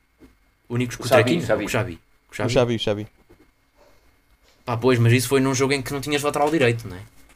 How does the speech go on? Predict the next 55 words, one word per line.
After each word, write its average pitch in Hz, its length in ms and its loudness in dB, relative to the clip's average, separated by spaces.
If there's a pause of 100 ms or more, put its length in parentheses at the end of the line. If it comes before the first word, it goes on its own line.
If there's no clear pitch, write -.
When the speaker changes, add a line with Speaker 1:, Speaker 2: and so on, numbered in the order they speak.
(720)
Speaker 1:
E 95 80 -10
o - 20 -12
Traquina 104 320 -2
teve 107 160 -4
que - 80 -16
baixar. 104 360 -4 (580)
Speaker 3:
Pronto. 113 240 -8
Speaker 1:
Ah, 107 400 0
isso 101 160 -4
foi 101 140 -2
um 107 80 -4
caso, 107 500 -4
pronto. 95 260 -8 (720)
Epá, 165 280 0
mas 123 200 2 (140)
então 147 220 2
mais, 180 180 0
mais 147 220 0
razão, 143 300 -2
eu 151 120 2
até 165 200 2
acho 165 220 0
que 139 140 -6
na 139 100 0
posição 135 300 0
do 147 80 0
Fabinho 151 340 2
há 156 40 2
mais 170 180 2
soluções 170 520 0
do 202 120 -2
que - 60 -18
para 202 120 -4
o 208 60 0
Traquina, 202 420 0
propriamente. 156 460 0
Por 110 80 -4
isso 117 120 2
é 139 40 2
que 151 80 -2
eu 151 100 4
acho 120 300 0
que - 80 -18
faz 123 140 2
mais 127 160 0
sentido 127 380 -2
o 131 40 -2
Traquina 135 320 0
jogar 139 240 2
do 165 100 -4
que 165 60 -12
o 170 40 -10
Fabinho, 131 280 0
mas 151 100 -4
pronto. 85 220 -8